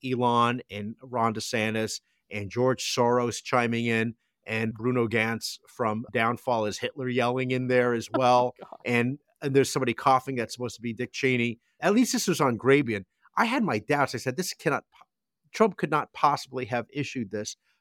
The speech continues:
Speaker 1: But according to Grabien, it, it was in fact a Trump-sponsored,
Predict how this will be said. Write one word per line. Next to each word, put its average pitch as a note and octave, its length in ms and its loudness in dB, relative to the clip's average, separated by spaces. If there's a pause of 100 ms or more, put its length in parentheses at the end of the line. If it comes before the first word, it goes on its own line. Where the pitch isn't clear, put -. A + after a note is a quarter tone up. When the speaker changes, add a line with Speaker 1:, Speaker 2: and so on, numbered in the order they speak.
(100)
Speaker 1:
But C3 340 4
according F#3 320 0
to - 100 -20
Grabien, B2+ 580 0
it, A#2 160 -12 (260)
it D3+ 60 -12
was C#3 320 -4
in B2 80 -8
fact B2+ 340 -2
a A#2+ 80 -2
Trump-sponsored, A#2+ 960 -2